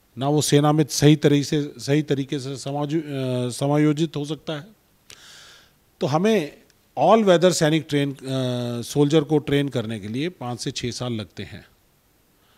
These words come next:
अलग-अलग इक्विपमेंट के ऊपर, अलग-अलग ट्रेड्स के ऊपर उसको तैयार करना होता है। तो अनट्रेन्ड सोल्जर्स को जब हम आर्मी के अंदर डिप्लॉय करेंगे,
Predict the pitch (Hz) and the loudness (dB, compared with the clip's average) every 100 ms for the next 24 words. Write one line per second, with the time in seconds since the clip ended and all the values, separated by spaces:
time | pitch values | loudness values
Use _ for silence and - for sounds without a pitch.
0 | _ - 127 131 139 135 107 - _ 131 | _ -4 0 2 4 2 -2 -20 _ -10
1 | - 123 143 131 - 123 127 120 120 120 | -4 -4 -2 -4 -2 -4 -2 -4 -2 -2
2 | 120 113 - 127 120 - 113 107 104 - | -2 -4 -2 -2 -2 -4 -8 -8 -14 -16
3 | 104 107 110 110 104 95 82 _ - - | -14 -12 -12 -12 -16 -16 -20 _ -20 -20
4 | _ _ _ _ _ _ _ - 147 - | _ _ _ _ _ _ _ -6 -6 -4
5 | 156 202 185 170 143 147 131 131 - 131 | -4 -2 0 0 0 0 0 -2 -4 -6
6 | 127 117 123 113 117 120 135 123 110 101 | -4 -6 -8 -10 -10 -8 -8 -10 -12 -12
7 | 143 _ _ _ _ _ 107 120 120 135 | -14 _ _ _ _ _ -6 -4 0 -2
8 | 131 107 98 107 | -2 -6 -8 -10